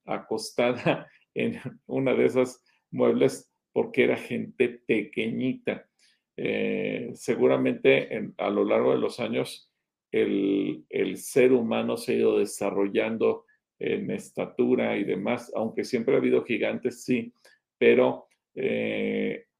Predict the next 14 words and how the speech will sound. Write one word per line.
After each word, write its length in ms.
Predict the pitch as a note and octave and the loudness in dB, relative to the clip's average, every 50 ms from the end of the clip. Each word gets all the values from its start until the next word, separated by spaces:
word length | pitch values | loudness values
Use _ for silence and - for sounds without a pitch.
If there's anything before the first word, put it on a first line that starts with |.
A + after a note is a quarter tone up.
| - | -6
la 180 | A#2+ A2+ A2+ G#2+ | -2 0 0 0
generalidad 1300 | A2 - - - C3+ B2+ B2+ B2+ B2+ B2 A#2+ A#2+ A#2+ A#2 A#2 A#2+ A#2 A#2+ A#2+ A#2 A#2 A#2 A#2 A#2+ A#2 A#2 - | -2 -4 -4 0 2 2 2 2 0 0 0 0 2 2 0 0 0 -2 -4 -4 -2 0 0 0 -2 -4 -6
no 240 | A#2 A2 G#2+ A2 A2+ | -6 -4 -2 -2 -2
era 160 | A#2 A2+ G#2+ | -2 -2 -6
gente 380 | - - A2 G2 F#2+ - A2 | -6 -8 -8 -8 -6 -4 -6
tan 260 | G2+ - G2 F#2+ G2+ A#2 | -4 -4 -4 -4 -2 -2
alta. 340 | C#3 - - - A2 - _ _ _ _ _ _ _ _ - | -2 -4 -4 -8 -10 -10 _ _ _ _ _ _ _ _ -4
Mira, 260 | C#3+ C#3+ - - - | -2 0 0 0 -2
simplemente 680 | - - - D3 C#3+ D3 C3+ A#2+ - C#3+ C#3 - - - | -4 -4 -4 -2 0 0 0 0 0 0 0 -2 -2 -2
como 220 | - G#2 G2+ G2+ | -2 -2 -2 0
lo 160 | G2+ G#2 G#2 | 2 2 4
vemos 480 | A2 A#2 A#2+ A#2+ A#2 A#2 - - - _ | 4 2 2 0 -2 -4 -4 -8 -14 _
los 460 | - A2+ A2 A2 G#2+ G2+ - - - | -8 -4 -2 -2 -2 -2 -4 -10 -14
mexicanos, 1000 | F#2+ G#2 G#2+ G#2 G#2 - G#2+ - - - A#2+ A#2 A#2 A2+ A2 G#2+ - - - _ | -10 -8 -8 -8 -8 -10 -14 -12 -6 -4 -2 -2 -2 -2 -6 -8 -10 -14 -16 _